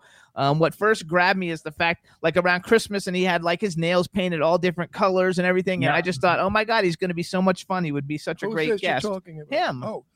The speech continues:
Speaker 3: you had your
Speaker 2: Me,
Speaker 3: nails
Speaker 2: look.
Speaker 3: in different
Speaker 1: Yeah,
Speaker 2: Now
Speaker 1: look,
Speaker 2: I've
Speaker 1: he's,
Speaker 2: got
Speaker 1: he's got, he's got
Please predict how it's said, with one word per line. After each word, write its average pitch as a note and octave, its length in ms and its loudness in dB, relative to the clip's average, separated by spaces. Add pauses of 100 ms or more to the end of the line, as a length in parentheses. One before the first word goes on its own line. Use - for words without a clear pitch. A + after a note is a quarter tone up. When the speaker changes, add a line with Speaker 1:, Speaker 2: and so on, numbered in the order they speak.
(160)
Speaker 3:
you F3 100 -4
had F#3+ 100 2
your D4 100 0
Speaker 2:
Me, E4 100 0
Speaker 3:
nails F#3+ 180 2
Speaker 2:
look. A#3 160 0
Speaker 3:
in F3 80 -8
different G3+ 240 -4
Speaker 1:
Yeah, B3+ 80 6
Speaker 2:
Now B3 120 6
Speaker 1:
look, A3 80 8
Speaker 2:
I've A3 40 6
Speaker 1:
he's, G3 100 0
Speaker 2:
got F#3+ 140 4
Speaker 1:
he's B3+ 140 -2
got, A#3 220 -2 (100)
he's G#3 180 -4
got G3+ 240 0